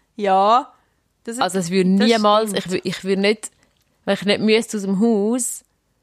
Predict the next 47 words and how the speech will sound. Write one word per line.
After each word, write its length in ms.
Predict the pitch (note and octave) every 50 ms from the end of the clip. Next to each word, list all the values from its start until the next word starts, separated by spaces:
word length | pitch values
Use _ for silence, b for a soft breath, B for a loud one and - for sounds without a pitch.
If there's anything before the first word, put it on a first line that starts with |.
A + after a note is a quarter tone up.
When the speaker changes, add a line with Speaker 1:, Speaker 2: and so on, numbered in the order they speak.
| _ _ _ _ _ _ _ _ _ _ _ _ _ _ _ _ _ _ B B B B B B B B B
Speaker 1:
Ja, 540 | C4+ B3+ B3 B3 B3+ C4 C4+ C4+ - - - _ -
ja, 220 | - F#3+ F#3 F#3 F#3+
Speaker 2:
Also 180 | F#3+ - G#3
Speaker 1:
true. 100 | G#3+ G#3 G#3
Speaker 2:
weißt 200 | G#3 A3+ A3+ A#3
du, 80 | A3+
das 80 | A3 A#3
ist 120 | G#3 - -
wie 80 | A3+
so, 280 | G#3+ - A3+ A3 G3 - _ _ _ _ _ _ _ _ _ _ _ _ _ _ _ _ _ - -
dann 120 | - F#3+ F3
kann 220 | - F3+ E3+ F3
ich 60 | F3
mir 100 | E3+ E3+
ja 120 | E3+ E3 E3
die 160 | - F3 E3
ga-, 180 | - E3 D#3 - -
alle 240 | - - G#3 A3+ -
Zeit 240 | - - G3 F#3+ -
von 120 | - F3+
der 100 | E3 D#3
Welt 300 | C#3 B2+ C3 E3+ - -
lassen. 320 | D#3 D3 - - D#3 D#3 - _ -
Speaker 1:
<laughs> 400 | G#3 G#3 - - - - - -
Speaker 2:
Dann 180 | F#3+ G#3 G3
habe 220 | - E4 C#4+ C#4+ A3
ich 60 | G3+
dann 140 | G#3+ G3 F#3+
also 220 | F#3+ F#3+ - E3+
alle 200 | - F#3+ F#3+ G3+
Zeit 220 | - - A3 G3+ - -
von 120 | - -
der 100 | - E3
Welt. 240 | D#3+ - - F#3 C#4
Speaker 1:
Und 100 | - -
dann 180 | C4 B3 A#3+ B3
musst 260 | B3 C4 D4 - -
du 60 | A#3
nicht 140 | A3 A3 A3
entscheiden, 480 | A#3 G#3+ - - B3+ G#3+ G#3+ A3+ A3+ A#3+
Speaker 2:
<laughs> 20 |
Dann 120 | A#3+ A3
Speaker 1:
du 80 | B3 A#3
musst 140 | B3+ A#3+ -
ja 80 | A3 G#3
nicht 320 | G#3 F#3 F3+ F3+ F3+ -
so. 80 | -